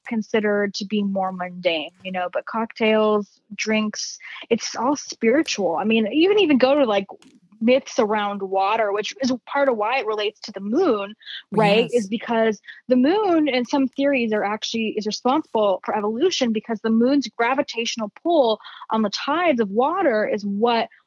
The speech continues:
Speaker 1: would have helped inspire evolution to, you know, occur, for life to begin
Speaker 2: Yes.
Speaker 1: to occur, because it would,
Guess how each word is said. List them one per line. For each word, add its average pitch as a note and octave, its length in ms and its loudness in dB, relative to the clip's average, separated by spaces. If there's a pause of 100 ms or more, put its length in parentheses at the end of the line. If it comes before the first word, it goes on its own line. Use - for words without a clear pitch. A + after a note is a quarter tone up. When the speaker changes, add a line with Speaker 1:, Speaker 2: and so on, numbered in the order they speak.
(120)
Speaker 1:
would A3 220 2
have G#3+ 140 0
helped G#3+ 340 -4
inspire G3 500 -4
evolution F3+ 680 -8
to, - 140 -6 (120)
you - 120 -6
know, F3 140 -2
occur, F3+ 440 -2
for A#3+ 140 4
life G#3 400 2
to - 80 -6
begin E3+ 300 -2
Speaker 2:
Yes. - 80 -6
Speaker 1:
to D3 180 -10
occur, - 340 -10 (100)
because G3 480 -4 (540)
it B3 120 4
would, G#3 260 2